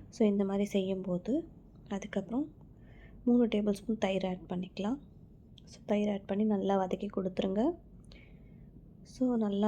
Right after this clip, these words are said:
வதங்கிடுச்சு. இப்போ நம்ம, so, இப்போ என்ன ஆட் பண்ணலான்னா, கொத்தமல்லி, புதினா ரெண்டுமே ஆட் பண்ணிக்கலாம். ஆட் பண்ணி நல்லா மிக்ஸ் பண்ணி கொடுத்துருங்க. கொடுத்துட்டு கழுவி க்ளீன் பண்ணி வச்சுருக்க ப்ரான் ஆட்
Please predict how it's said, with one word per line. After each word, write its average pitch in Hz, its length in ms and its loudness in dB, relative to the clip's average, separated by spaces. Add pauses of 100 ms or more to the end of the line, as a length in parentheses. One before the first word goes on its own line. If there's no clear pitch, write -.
வதங்கிடுச்சு. 196 560 0 (180)
இப்போ 226 180 -2 (100)
நம்ம, 208 280 2 (1800)
so, 269 160 0 (300)
இப்போ 262 200 0
என்ன 202 160 2 (280)
ஆட் 208 160 0
பண்ணலான்னா, 190 340 -4 (200)
கொத்தமல்லி, 202 520 0 (240)
புதினா 196 280 0 (120)
ரெண்டுமே 190 420 -2
ஆட் 190 180 -10
பண்ணிக்கலாம். 214 480 -2 (800)
ஆட் 214 160 -6
பண்ணி 208 240 0
நல்லா 196 240 -4
மிக்ஸ் - 240 -10
பண்ணி 196 240 -4
கொடுத்துருங்க. 190 480 -4 (320)
கொடுத்துட்டு 220 420 -4 (280)
கழுவி 202 400 4
க்ளீன் 214 240 2
பண்ணி 196 160 -2
வச்சுருக்க 220 420 -6
ப்ரான் 202 380 0
ஆட் 185 140 -8